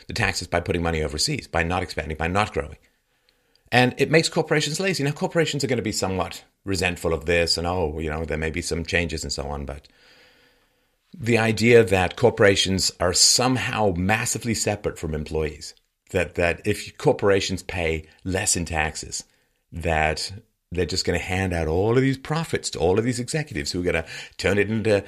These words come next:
liquid gold and bathe in it <laughs> and shower in it. I mean, actually, g-, golden showers, let's not. No, I don't want, I don't want Matt, Matt Lauer writing in.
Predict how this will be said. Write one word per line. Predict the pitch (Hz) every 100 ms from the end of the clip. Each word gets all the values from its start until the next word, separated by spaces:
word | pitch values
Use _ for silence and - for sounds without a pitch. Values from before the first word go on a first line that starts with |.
| - -
liquid | 92 - 110 -
gold | 107 113 107
and | 92 90
bathe | 101 107 110
in | 98
it | 92 -
<laughs> | -
and |
shower | - - 123 113 95
in | 78
it. | 87
I |
mean, | 80 85 92 - - - - _ _ -
actually, | 76 62 62 65
g-, | 71
golden | 69 71 69
showers, | 71 69 69 71
let's | 69
not. | 73 71 _ _ _ _ _ _ -
No, | - - 73
I |
don't | 76
want, | 69 69 _ _ _
I | -
don't | 76
want | 71 71
Matt, | 71 71 -
Matt | 78 71
Lauer | 71 69
writing | 69 -
in. | 73